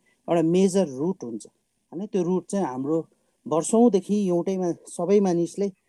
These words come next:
त्यही नै बाटो, अ, चाहिँ चलाइरहेर हिँडेको हुन्छ। अथवा तपाईँले क्याम्प साइटहरू हेर्नुभयो भने नि ठ्याक्कै क्याम्प साइटलाई राम्ररी हेर्नुभयो भने क्याम्प साइटमा चाहिँ एकदम मजबुत ल्यान्डहरू हुन्छ, होइन? पुरै मजाले त्यो एकदमै स्मुथ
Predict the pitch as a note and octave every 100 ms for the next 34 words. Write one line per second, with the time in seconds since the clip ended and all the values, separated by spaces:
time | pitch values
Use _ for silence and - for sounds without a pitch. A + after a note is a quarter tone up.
0 | _ _ - F#3+ G3 A#3 A#3+ F#3+ E3 E3+
1 | D#3 D3+ _ _ _ _ - A#2+ A#2 A#2+
2 | E3 D#3+ D3+ D3 C#3 C#3 C3 E3 A2+ A#2
3 | C3 B2 - - - _ - D3 E3 F#3
4 | F#3+ F3+ G#3 A3+ - A3+ E3 C3+ D3+ C3+
5 | C3+ C3 B2+ A#2+ C3 D#3 G3 _ _ _
6 | - A3 _ B3 A#3 G#3+ G3 - G3 G3
7 | F#3+ F3 E3+ G#3 A#3 G#3 C3+ B2+ B2 B2+
8 | F3+ - _ _ _ _ - F3 F3 E3+
9 | E3+ F3 D#3+ F#3 D#3+ D#3+ F3 F#3+ F#3+ B2+
10 | C3+ D#3+ D#3 B2 A2 G#2 G#2+ _ _ _
11 | _ - A#2+ F#3+ F#3 D3+ E3 D3+ C3 _
12 | - - D#3+ D#3 - E3+ D#3 D#3+ D#3 D3+
13 | C3+ E3+ F3 - G#3 G3+ A3